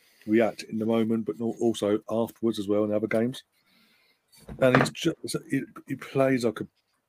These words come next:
like he's been playing for years. I had the, the pleasure,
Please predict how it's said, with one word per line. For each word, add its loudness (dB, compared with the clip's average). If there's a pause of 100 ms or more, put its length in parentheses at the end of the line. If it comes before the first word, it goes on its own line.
(200)
like 0
he's -2
been -4
playing 0
for -2
years. 4 (140)
I 2
had 4 (100)
the, 2 (2000)
the -10
pleasure, 4